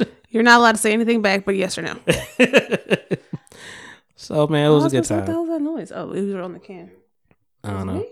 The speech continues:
Speaker 1: Jif-, oh, so segue. <laughs> We just got a new phone, y'all.
Speaker 2: I did. I, I've been brought over to the, uh, uh, oh my gosh.
Speaker 1: She's still trying to figure it out.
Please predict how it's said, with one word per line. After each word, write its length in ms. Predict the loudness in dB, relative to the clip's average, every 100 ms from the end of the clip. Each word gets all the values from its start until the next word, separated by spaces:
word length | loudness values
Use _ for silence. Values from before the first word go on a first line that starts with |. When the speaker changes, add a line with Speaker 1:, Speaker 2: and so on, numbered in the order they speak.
| _ _ _ -16
Speaker 1:
Jif-, 200 | -8 -8 0
oh, 220 | 0 0
so 340 | 0 0 0 -2
segue. 520 | 0 2 4 2 0 -6 _
<laughs> 760 | -2 -2 2 6 8 6 4 2 0 -10 -12 -2 6
We 60 |
just 120 | 6 8
got 160 | 8
a 40 | 6
new 100 | 6
phone, 280 | 6 8
y'all. 380 | 8 8 6 4 -2 -20 _ 0
Speaker 2:
I 120 | 2
did. 520 | 4 4 2 -2 -6 -12 -12 -4
I, 200 | -2 0
I've 160 | -2
been 160 | 2 4
brought 200 | 6 6
over 160 | 6 6
to 180 | 4 6
the, 80 |
uh, 500 | 6 6 6 8 6 4 4 4 4 6 6 4 2 0 -2 -4 -6 -8 -10 -10 -12 -2
uh, 600 | 6 10 12 12 10 8 4 -8 -12 -8
oh 20 |
my 200 | -6 -4
gosh. 800 | -2 0 0 -2 -6 -12 -14 -18 _ _ -8
Speaker 1:
She's 180 | -6 2
still 160 | 4
trying 180 | 6 4
to 60 | 6
figure 180 | 4
it 80 | 8
out. 380 | 8 6 2